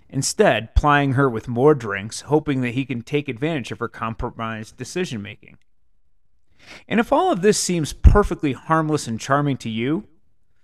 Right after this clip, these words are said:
think if this Harvey Weinstein wannabe was macking on your own beloved daughter. Yeah,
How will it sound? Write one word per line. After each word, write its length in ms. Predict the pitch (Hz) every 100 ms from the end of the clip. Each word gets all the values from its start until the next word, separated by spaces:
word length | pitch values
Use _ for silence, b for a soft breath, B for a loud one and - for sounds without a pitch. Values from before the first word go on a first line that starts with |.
| _ _
think 200 | - 302
if 120 | 233 -
this 200 | 196 -
Harvey 480 | - 175 175 170
Weinstein 680 | 151 139 151 143 - 135 120
wannabe 480 | 117 127 143 110 107
was 180 | 107 -
macking 420 | 127 143 147 139
on 120 | 135
your 200 | 135 135
own 180 | 165 214
beloved 460 | 113 107 104 113 104
daughter. 400 | 92 85 92 - _ _ _ _ _ _ _ _ -
Yeah, 260 | 170 143